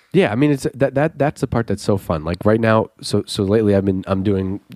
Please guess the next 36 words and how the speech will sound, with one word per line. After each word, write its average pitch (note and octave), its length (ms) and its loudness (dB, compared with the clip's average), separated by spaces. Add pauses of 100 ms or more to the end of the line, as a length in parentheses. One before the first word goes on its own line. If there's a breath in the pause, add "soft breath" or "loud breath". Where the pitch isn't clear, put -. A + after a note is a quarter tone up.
consulting F#2+ 460 0
and E2+ 120 0
working F#2 240 0
with F2+ 100 2
a E2 40 0
bunch E2+ 240 -4
of, E2+ 240 2 (560 loud breath)
um, E2 440 0 (120)
B F#2 140 2
two F2 80 0
B E2+ 180 2
startups. D#2+ 480 -2
And F2 300 -4 (360 loud breath)
I - 80 -4
just G#2+ 180 2
had G#2 140 4
a G2 40 -2
call F#2+ 260 2
before F#2+ 360 0
this G2+ 280 -2
where, F2 200 0
like, E2 340 -4 (800 soft breath)
we've G2 160 0
been F#2 140 2
working G2 260 2
on F#2 240 0
the, F2+ 300 0
their F2+ 240 0
kinda, F2+ 220 -2
like, F2 180 -4
company F2+ 500 -2
narrative, F2 680 0
company F2 360 -6
tagline, F2 680 -4
and, E2 120 -4
like, D#2+ 280 -4